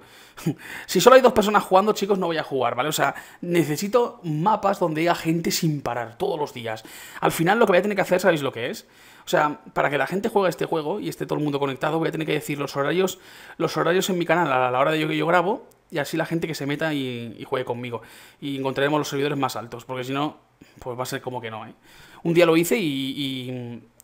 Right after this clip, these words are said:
y estaba todo llenito, a cien por cien, con otro juego. O sea, de hecho, con el Pixel Strike estaba llenito, que lo flipas.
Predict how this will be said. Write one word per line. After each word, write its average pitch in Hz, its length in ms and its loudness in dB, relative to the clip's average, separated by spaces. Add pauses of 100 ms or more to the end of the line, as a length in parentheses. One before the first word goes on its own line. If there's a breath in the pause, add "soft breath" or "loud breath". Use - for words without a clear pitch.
(200)
y 156 100 -6
estaba 139 200 -2
todo 131 160 -2
llenito, 131 280 -6
a 113 140 -14
cien 131 160 -8
por 123 100 -10
cien, 135 200 -10 (140)
con 139 120 -2
otro 131 180 -4
juego. 139 200 -4
O 113 80 -8
sea, 120 200 -4 (200 loud breath)
de 143 80 0
hecho, - 140 0
con 165 120 4
el 139 160 -2
Pixel 147 300 -6
Strike 147 280 -6
estaba 156 200 -2
llenito, 139 340 -4
que 123 60 -6
lo 117 80 -8
flipas. 139 380 -10